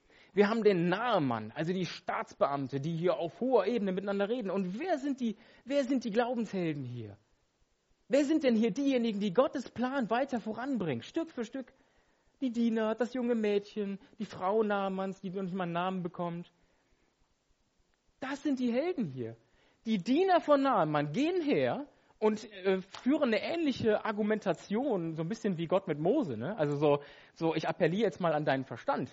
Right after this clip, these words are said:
Ähm, und sagen dem Naaman, „Na mal, jetzt schalt doch mal die Birne ein.“ Bei allem Respekt, sie werden das höflich formuliert haben, ne? War ja ihr, ihr Boss. Aber dann sagen die, „Mann, wenn der jetzt irgendwas total Schweres von dir gefordert hätte, dann hättest du gedacht,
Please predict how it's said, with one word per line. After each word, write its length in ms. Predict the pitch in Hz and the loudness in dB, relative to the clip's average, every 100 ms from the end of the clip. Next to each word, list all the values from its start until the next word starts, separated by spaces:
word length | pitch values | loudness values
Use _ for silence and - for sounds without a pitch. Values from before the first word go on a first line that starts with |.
| _ _ _ _ _ _ _ | _ _ _ _ _ _ _
Ähm, 420 | 185 185 180 185 185 _ _ _ _ _ _ _ _ - | 2 2 2 -2 -8 _ _ _ _ _ _ _ _ 2
und 140 | 208 | 2
sagen 360 | 160 233 330 277 | 4 2 2 0
dem 140 | 202 | 2
Naaman, 420 | 202 269 196 180 208 | 0 0 0 0 -2
„Na 100 | 143 | -4
mal, 180 | 175 160 | -6 -8
jetzt 200 | 151 - _ _ _ | -14 -16 _ _ _
schalt 180 | 196 226 | -8 -2
doch 60 | |
mal 140 | 226 180 | -2 0
die 100 | 160 | -2
Birne 340 | 190 320 165 | -2 -2 -2
ein.“ 300 | 104 107 110 _ _ _ _ _ _ | -4 -10 -12 _ _ _ _ _ _
Bei 180 | 135 120 | -10 -2
allem 180 | 135 156 | 0 0
Respekt, 520 | 127 - 185 - - _ | -4 0 0 0 -20 _
sie 180 | 143 147 | -8 0
werden 220 | 147 147 | 0 2
das 180 | 139 - - - | 0 -2 -12 -2
höflich 340 | 190 262 190 | -2 0 -6
formuliert 520 | 175 156 151 220 - | -6 -6 -2 -4 -4
haben, 260 | 127 101 107 | -6 -6 -6
ne? 180 | 135 277 - | -6 -8 -6
War 100 | 123 | -4
ja 100 | 127 | -2
ihr, 180 | 123 - | -4 -4
ihr 160 | 151 135 | -6 0
Boss. 320 | 185 202 - _ _ _ _ _ | 0 -2 -14 _ _ _ _ _
Aber 200 | - 185 | 0 6
dann 140 | 202 190 | 6 6
sagen 320 | 233 294 202 | 0 0 0
die, 220 | 190 208 - _ - | -2 -4 -8 _ -18
„Mann, 320 | 143 180 247 | -8 -2 2
wenn 140 | 190 | 4
der 80 | 233 | 4
jetzt 220 | 202 208 | 4 2
irgendwas 340 | 220 254 214 208 | 0 0 0 -2
total 320 | 214 185 202 | -4 -2 -4
Schweres 340 | - 220 254 | 0 -2 -2
von 140 | - 202 | -4 -2
dir 80 | 165 | 0
gefordert 460 | 151 202 269 165 | 0 0 2 0
hätte, 240 | 147 - 190 | -2 -4 -2
dann 180 | 160 | 0
hättest 260 | 156 226 - | 0 -2 -2
du 60 | 196 | -4
gedacht, 340 | 165 214 - | -2 -2 -4